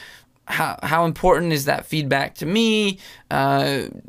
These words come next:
am I gonna let what they think about what I'm doing dictate what I do, et cetera, et cetera? And I think a lot of people may end up with really, really bad people, uh, in those spots, and they think, "What can I do about it? They're,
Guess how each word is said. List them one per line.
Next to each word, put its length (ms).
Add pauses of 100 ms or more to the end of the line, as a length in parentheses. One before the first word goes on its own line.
(260)
am 120
I 140
gonna 240
let 220
what 160
they 140
think 220
about 240
what 120
I'm 140
doing 340
dictate 500
what 140
I 80
do, 340
et 80
cetera, 360
et 80
cetera? 420 (300)
And 120
I 40
think 200
a 60
lot 240
of 40
people 320
may 320
end 160
up 140
with 160
really, 380
really 260
bad 640
people, 540 (400)
uh, 220
in 160
those 180
spots, 360
and 220
they 100
think, 520 (320)
"What 240
can 160
I 80
do 300
about 320
it? 140
They're, 640